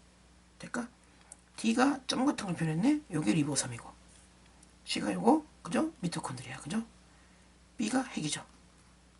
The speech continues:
됐네요. 그죠? 자, 그러면 답 체크만 제대로 하면 될 것 같습니다. 자, 해볼게요. 일 번에 A에서는요, 단백질 합성?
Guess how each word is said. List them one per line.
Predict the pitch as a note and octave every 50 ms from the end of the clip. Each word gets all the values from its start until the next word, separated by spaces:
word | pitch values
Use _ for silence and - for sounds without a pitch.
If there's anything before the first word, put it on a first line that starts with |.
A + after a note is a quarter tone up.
| - - - - - - - - - - - - - - -
됐네요. | - D#3 D3+ D3 C3+ B2+ - - - - - -
그죠? | - - - - - - _ _ - - - - - - - - -
자, | - - -
그러면 | C#3+ D3 D3 C#3+ D3 E3+ F#3+ A#3+ B3+ - - - - - - - - - -
답 | - D3 -
체크만 | - - A#3 - - G3 E3 D3 D#3 E3+ - A3+ A#3+ - - - -
제대로 | - - - C#3+ C#3+ C#3+
하면 | D3+ D#3+ D#3
될 | C#3+ -
것 | - D#3+
같습니다. | D#3 C#3+ - - D3 D3 E3 G3 A3+ A#3 - -
자, | -
해볼게요. | F3+ F3 - - - D#3+ - - - - - - - - - - - - -
일 | F#3 F#3
번에 | F3+ E3+ - C#3 - - - - - - - - - - - -
A에서는요, | E3 F#3 G#3 A3+ G3+ E3+ E3+ D3 C3 B2+ - - - - - - - - - - - - - -
단백질 | - B2 C3 C#3 D3 E3 E3+ - F3+ D#3
합성? | - - - A#3+ A#3 B3 -